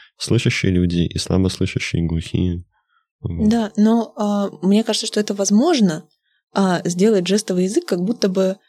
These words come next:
Speaker 2: ну, вот опять же, как английский, таким обязательным, вот водить машину, а, пришивать пуговицы и немножко говорить жестами. Ну, то есть это может быть каким-то базовым скиллом для людей. Просто учитывая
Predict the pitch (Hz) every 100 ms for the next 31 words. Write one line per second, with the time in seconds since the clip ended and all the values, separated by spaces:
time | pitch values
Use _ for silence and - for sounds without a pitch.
0 | _ _ 254 202 180 214 190 175 175 185
1 | 190 247 285 - 175 160 - 175 202 185
2 | - _ _ _ _ - 180 185 254 277
3 | 196 180 180 185 196 196 185 - 330 392
4 | 202 208 _ - _ - 196 185 185 190
5 | - 202 185 277 339 262 220 - 196 190
6 | 185 - 196 196 180 175 - - - -
7 | 202 202 220 - 220 196 185 226 185 170
8 | - 175 165 180 277 269 254 - 226 226
9 | 214 254 220 202 - 208 220 208 185 214
10 | 202 170 170 - - 202 175 160 160 175
11 | 165 160 156 - - 175 175 202 330 392
12 | - 202 190 196 196 - 185 208 202 180
13 | 180 170 160